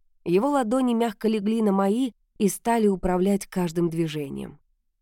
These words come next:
Я с замиранием сердца отдавала себя под его чуткое руководство. Мои плечи упирались в его мощное тело, затылок горел из-за его дыхания. Не ожидала, что совместное приготовление еды могло быть таким трепетным и волнующим.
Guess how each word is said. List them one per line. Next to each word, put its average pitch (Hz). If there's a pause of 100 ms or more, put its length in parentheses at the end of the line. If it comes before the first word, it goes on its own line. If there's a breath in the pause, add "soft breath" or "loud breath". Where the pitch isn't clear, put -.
(120)
Я 196
с 180
замиранием 196
сердца 208
отдавала 170
себя 180
под 160
его 170
чуткое 165
руководство. 156 (380)
Мои 175
плечи 208
упирались 185
в -
его 185
мощное 196
тело, 208 (180)
затылок 190
горел 208
из-за 190
его 196
дыхания. 170 (500)
Не 233
ожидала, 214
что -
совместное 175
приготовление 170
еды 170
могло 175
быть 160
таким 170
трепетным 170
и 185
волнующим. 175